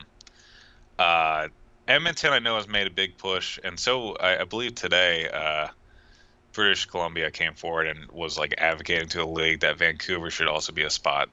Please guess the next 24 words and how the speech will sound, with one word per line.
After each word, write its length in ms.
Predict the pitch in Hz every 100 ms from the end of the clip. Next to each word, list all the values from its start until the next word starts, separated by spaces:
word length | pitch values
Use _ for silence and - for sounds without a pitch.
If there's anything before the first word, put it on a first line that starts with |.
| -
that 200 | - 71
they, 220 | 73 76
uh, 280 | 73 73 71 -
as 180 | 85 80
a 60 |
hub 260 | 76 80 76
city. 300 | - 76 76
So 120 | -
I 80 | 85
think, 300 | 107 104 85 _ - - - - _ _ -
uh, 260 | 87 85
Vegas, 640 | 85 87 104 113 117 104 -
Edmonton, 380 | 92 95 87 95
and 80 | 85
Vancouver 460 | 80 - 92 92
are 20 |
still 240 | 85 92 90
being 180 | 98 101
looked 220 | 107 -
at 260 | 107 104 101
as, 260 | 104 101
uh, 240 | 107 107 104
hub 240 | 113 110
cities 560 | - 113 117 - -